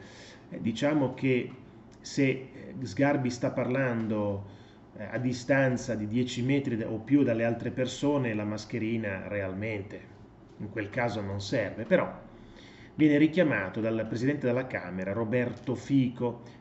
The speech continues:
che es-, lo ha esortato a indossare il dispositivo. Ne è nato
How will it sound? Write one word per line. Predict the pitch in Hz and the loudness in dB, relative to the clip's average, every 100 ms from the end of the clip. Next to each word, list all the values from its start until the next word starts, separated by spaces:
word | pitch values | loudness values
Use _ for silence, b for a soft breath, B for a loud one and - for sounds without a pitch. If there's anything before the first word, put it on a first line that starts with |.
| - | -2
che | 139 | 2
es-, | 131 - | 2 2
lo | 139 147 | 4 4
ha | 151 | 4
esortato | 117 110 165 - 110 110 | 2 2 2 2 -2 0
a | 117 | 0
indossare | 117 131 120 110 | 0 0 -2 -2
il | 107 | -2
dispositivo. | 110 - - 117 120 123 135 120 110 113 - B B B | -4 -6 -4 -2 -2 4 6 6 4 -2 -4 B B B
Ne | 151 | 2
è | |
nato | 156 123 - 92 92 - - | 4 4 2 -2 -4 -8 -18